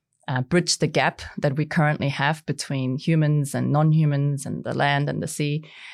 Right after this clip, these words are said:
And then we have also educators, uh, in marine, um, education centers who are also, like, disseminating research and talking to young students and educating the public about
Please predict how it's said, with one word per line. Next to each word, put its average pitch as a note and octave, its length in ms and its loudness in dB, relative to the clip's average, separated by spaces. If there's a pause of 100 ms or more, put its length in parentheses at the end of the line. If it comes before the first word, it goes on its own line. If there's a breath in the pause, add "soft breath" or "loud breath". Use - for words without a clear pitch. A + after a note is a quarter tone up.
(120 loud breath)
And G3 120 4
then G3+ 120 6
we G3+ 120 6
have G3+ 120 6
also F#3+ 280 4
educators, D#3 840 0
uh, A2+ 420 0
in D3+ 240 2
marine, F3 600 4
um, D3 180 2
education F3+ 500 2
centers C#3+ 480 0
who D#3 120 -4
are C#3+ 160 2
also, D#3 640 2
like, G#2+ 400 -6
disseminating D#3 760 2
research E3 560 2
and C3+ 160 -4
talking E3+ 340 2
to D#3 140 -2
young D#3 240 4
students D#3 580 0
and - 140 -2
educating D3+ 480 -2
the C3+ 80 -4
public D#3+ 420 0
about - 360 -2